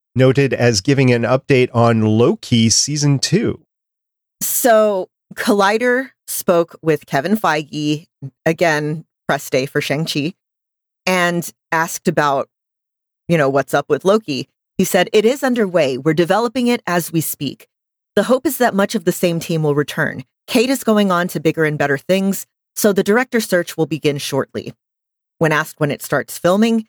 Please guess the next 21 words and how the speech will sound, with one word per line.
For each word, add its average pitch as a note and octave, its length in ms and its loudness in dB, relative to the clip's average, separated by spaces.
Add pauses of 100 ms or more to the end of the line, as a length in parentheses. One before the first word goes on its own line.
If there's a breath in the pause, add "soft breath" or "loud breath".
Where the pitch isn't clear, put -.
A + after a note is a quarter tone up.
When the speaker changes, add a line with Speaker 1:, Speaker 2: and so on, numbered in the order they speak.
(140)
Speaker 2:
he G3 80 2
promised C#4 460 -2
he's G3 180 2
not F#3+ 240 0
being G3+ 200 0
evasive, D#3+ 580 0 (340)
but - 160 -2
not F3+ 420 -2
ex-, - 220 -4
sure A3+ 200 2
exactly E3+ 520 -2
where D3+ 200 2
it - 100 -4
falls D3 340 0
between D3+ 360 -4
next C#3+ 280 -6
year D3+ 80 0
and C#3 80 -2
the C#3 80 -4
year C3+ 160 0
after. B2 440 -4